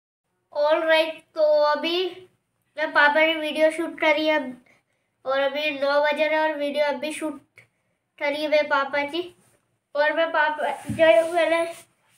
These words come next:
एक वीडियो में बोला था कोलार डैम के बाद, के बाद वाली वीडियो में,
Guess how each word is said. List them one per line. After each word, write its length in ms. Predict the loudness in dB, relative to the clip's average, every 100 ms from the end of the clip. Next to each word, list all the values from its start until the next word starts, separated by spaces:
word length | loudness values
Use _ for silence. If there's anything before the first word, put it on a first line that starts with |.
| -8
एक 160 | -8 -6
वीडियो 300 | -4 4 6
में 160 | 8 6
बोला 260 | 4 4
था 80 | 0
कोलार 400 | 4 4 6 4
डैम 340 | 4 4 2 0
के 180 | 0 0
बाद, 380 | 2 -2 -2 -10 -20 _
के 100 | -6
बाद 320 | -2 -2 0 -2
वाली 240 | -2 -4
वीडियो 360 | -6 -4 -4 -2
में, 240 | -6